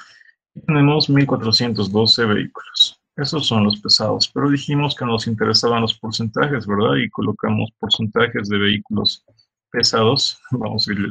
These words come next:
ponerle B P solamente. Y solamente sería esos vehículos dividido entre el total de vehículos que tenemos. Y sería catorce punto diecisiete por ciento, ¿verdad? Acá está en decimal.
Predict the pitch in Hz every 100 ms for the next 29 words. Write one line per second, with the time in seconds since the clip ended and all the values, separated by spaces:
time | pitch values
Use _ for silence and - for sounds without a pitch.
0 | 104 - _ - 110 104 101 101 98 -
1 | 127 - 107 101 104 104 185 _ _ _
2 | _ _ _ - 151 170 151 147 143 135
3 | 131 131 127 123 120 120 _ _ _ _
4 | _ - - - _ _ - 120 120 127
5 | 127 127 143 143 117 110 110 107 104 101
6 | 98 101 110 107 104 101 101 - - -
7 | 175 131 160 160 143 - - _ _ _
8 | _ - - - - _ _ 202 226 220
9 | 175 - 139 139 151 147 127 156 160 170
10 | 175 151 - _ - 143 143 123 117 123
11 | 131 123 - 107 - 117 101 101 95 120
12 | 139 123 - - 139 - 127 113 101 -
13 | 101 -